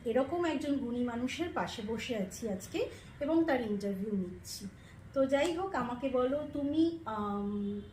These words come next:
মানে, ইঞ্জিনিয়ারিং পড়াশোনা করার পর নিশ্চয়ই বিয়ের সিদ্ধান্ত নাও, নাকি তার আগেই? মানে, তোমার কি প্রেমের বিবাহ নাকি অ্যারেঞ্জড ম্যারেজ?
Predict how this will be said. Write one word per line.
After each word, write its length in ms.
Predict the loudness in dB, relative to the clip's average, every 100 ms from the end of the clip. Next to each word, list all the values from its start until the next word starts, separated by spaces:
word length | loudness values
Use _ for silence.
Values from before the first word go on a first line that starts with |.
| -8
মানে, 340 | -4 -2 -2 -6 -14 -18 -18 -16 -16 -16 -16 -6 4
ইঞ্জিনিয়ারিং 720 | 8 8 6 2 4 6 6
পড়াশোনা 600 | 6 4 2 0 -2 0 0 0 -2 4
করার 540 | 6 6 4 2 -6 4
পর 280 | 8 8 6
নিশ্চয়ই 440 | 2 -2 0 0
বিয়ের 240 | 2 2 0
সিদ্ধান্ত 540 | 0 -2 0 -2 -2
নাও, 280 | -2 -2 -4 -8 -14 -16 -10
নাকি 480 | -6 -6 -6 -10 -6 0
তার 200 | 2 2
আগেই? 280 | 0 -2 -4 -8 -14 -18 -18 -16 -6
মানে, 160 | 0 2
তোমার 260 | 4 4 4
কি 80 | 0
প্রেমের 400 | 6 6 8 4
বিবাহ 440 | 2 2 2 2 2
নাকি 500 | 2 2 0 2 0 0
অ্যারেঞ্জড 460 | 0 0 -2 -4
ম্যারেজ? 540 | -4 -4 -10 -14 -14